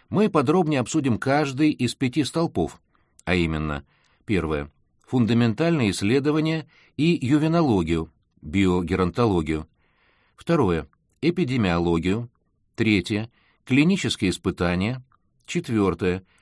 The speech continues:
жизнь и привычки долгожителей; пятое — работу сложных систем.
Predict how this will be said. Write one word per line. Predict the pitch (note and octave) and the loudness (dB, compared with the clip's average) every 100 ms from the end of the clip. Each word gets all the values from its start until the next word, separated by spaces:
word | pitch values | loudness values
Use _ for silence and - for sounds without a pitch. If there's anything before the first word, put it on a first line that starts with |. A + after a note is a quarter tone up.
| _ F#2+ | _ -6
жизнь | F#2+ D#3 G#3+ D3 A#2 | -2 0 2 0 -2
и | |
привычки | G2 G2 G#2+ A#2 - | -2 0 0 0 -2
долгожителей; | F#2+ F#2+ G2 F#2+ B2+ F3+ F3+ F3 F3 _ _ _ _ - | -2 0 0 0 -2 0 0 0 -2 _ _ _ _ -4
пятое — | G2 F#2+ - E3 D#3+ - _ - | -2 0 -2 -4 -8 -18 _ -6
работу | F#2 F#2 A2 B2+ D3+ | -2 0 -2 -2 -2
сложных | A2+ G#2+ A2+ A#2+ | 0 0 0 -2
систем. | F3+ F3 A#2 C2+ | -4 -2 -4 -4